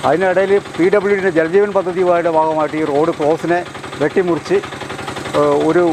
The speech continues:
കാൽനട യാത്രക്കാരന് പോലും പോകാൻ പറ്റാത്ത രീതിയിലുള്ള അസൗകര്യമായി മാറിയിരിക്കുകയാണ്. നിത്യേന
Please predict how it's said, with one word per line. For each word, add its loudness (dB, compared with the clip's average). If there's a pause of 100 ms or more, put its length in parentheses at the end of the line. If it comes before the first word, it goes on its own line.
(360)
കാൽനട 4 (100)
യാത്രക്കാരന് 0
പോലും 2
പോകാൻ 4
പറ്റാത്ത 0 (200)
രീതിയിലുള്ള 2 (120)
അസൗകര്യമായി 2
മാറിയിരിക്കുകയാണ്. -2 (920)
നിത്യേന 4